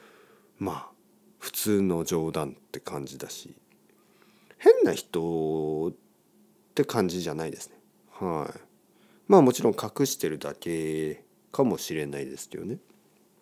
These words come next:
僕みたいな感じじゃないと思うな。あの、僕みたいな人っていうのは、まあ、基本的には、えー、自分が変だと思われてもいい、そういう人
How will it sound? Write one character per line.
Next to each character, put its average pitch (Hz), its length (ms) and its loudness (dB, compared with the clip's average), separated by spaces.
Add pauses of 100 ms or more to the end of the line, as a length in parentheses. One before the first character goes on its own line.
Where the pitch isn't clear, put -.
(440)
僕 117 240 -2
み 233 100 0
た 294 160 0
い - 40 -8
な - 100 -10
感 90 240 -4
じ 90 160 -6
じ 110 80 2
ゃ - 20 -2
な 73 160 -2
い - 60 -2
と - 80 -8
思 - 180 -12
う - 20 -20
な。 - 80 -20 (1080)
あ 117 80 -8
の、 104 140 -4
僕 107 300 -2
み 226 100 4
た - 120 0
い 123 60 2
な 92 80 4
人 - 200 -6
っ - 20 -4
て - 180 -12
い 82 60 -4
う - 20 -6
の 78 140 -4
は、 80 260 -8 (220)
ま 87 100 -12
あ、 - 240 -16 (120)
基 - 140 -4
本 127 100 2
的 143 160 0
に 139 140 4
は、 73 340 -2 (520)
え 101 200 2
ー、 - 40 2
自 92 120 -2
分 123 300 4
が 113 320 2
変 123 280 4
だ 80 120 -2
と 78 100 -4
思 87 160 0
わ 92 60 4
れ 87 80 2
て - 80 -8
も 78 180 -8 (100)
い 156 160 4
い、 - 100 -6 (460)
そ - 200 0
う 127 40 4
い 120 180 2
う 117 40 2
人 - 240 -10